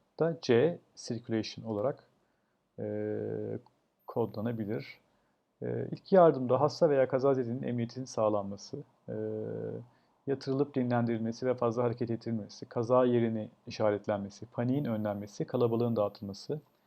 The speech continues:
temiz hava sağlanması, hastanın sıcak, e,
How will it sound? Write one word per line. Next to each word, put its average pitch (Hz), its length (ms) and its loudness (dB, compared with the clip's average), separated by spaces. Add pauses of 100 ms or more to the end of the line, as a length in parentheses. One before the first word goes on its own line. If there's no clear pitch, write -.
(680)
temiz 139 320 -2
hava 113 320 6
sağlanması, 101 720 0
hastanın 120 460 -4
sıcak, 120 680 -4
e, 110 40 -6